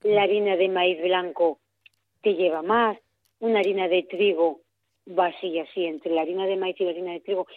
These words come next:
lleva casi la misma cantidad. Entonces es a ojo, que vayamos manejando. La masa tiene que quedar, eh, que cuando la cojas en el, en la mano,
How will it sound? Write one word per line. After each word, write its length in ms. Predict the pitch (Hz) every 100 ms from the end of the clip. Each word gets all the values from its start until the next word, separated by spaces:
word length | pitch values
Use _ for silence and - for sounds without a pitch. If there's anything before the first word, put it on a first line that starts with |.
| -
lleva 180 | - 180
casi 220 | 175 180
la 100 | 175
misma 260 | 170 165 160
cantidad. 500 | 170 156 165 165 160 _ _ _
Entonces 440 | 208 202 233 247 214
es 180 | 208 165 _ _ _ _ _ _
a 180 | - 208
ojo, 440 | 196 - 165 160 - _ _ _ _
que 100 | -
vayamos 340 | 196 190 220 220
manejando. 380 | 214 196 180 160 - _
La 260 | 226 214 202
masa 340 | 214 285 294
tiene 240 | 285 269 277
que 120 | 254
quedar, 400 | 240 220 247 294 _ _ _ _ _ _ _ _ _ _ _ -
eh, 200 | 214 196
que 140 | -
cuando 320 | 202 208 202 208
la 220 | 190 185
cojas 360 | - 247 294
en 180 | 285 262
el, 220 | 240 226
en 140 | 226 214
la 100 | 196
mano, 540 | 196 202 208 254 302